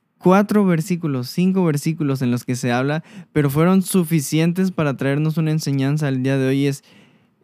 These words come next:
que demos aún sin ver lo que podríamos, eh,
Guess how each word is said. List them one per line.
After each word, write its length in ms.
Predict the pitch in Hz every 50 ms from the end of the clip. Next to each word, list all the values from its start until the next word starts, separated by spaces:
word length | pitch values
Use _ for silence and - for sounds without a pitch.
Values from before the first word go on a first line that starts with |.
| _ _ -
que 300 | 156 151 143 - - _ _ _ _ _ _ _ _ _ _ _ _
demos 760 | - 151 151 175 190 196 202 196 202 208 220 240 - - - _ _ _ _ _ _ _ _ _
aún 560 | - 143 147 160 180 202 220 240 254 254 - - _
sin 380 | - - - 175 160 151 147 143
ver 340 | 156 175 196 208 208 180 - _ _ _ _ _
lo 200 | - 147 147 147 127
que 100 | 143 143
podríamos, 1000 | 123 - - 147 139 135 143 135 156 160 170 180 180 180 185 185 180 - - _ _ _ _ _
eh, 120 | - 131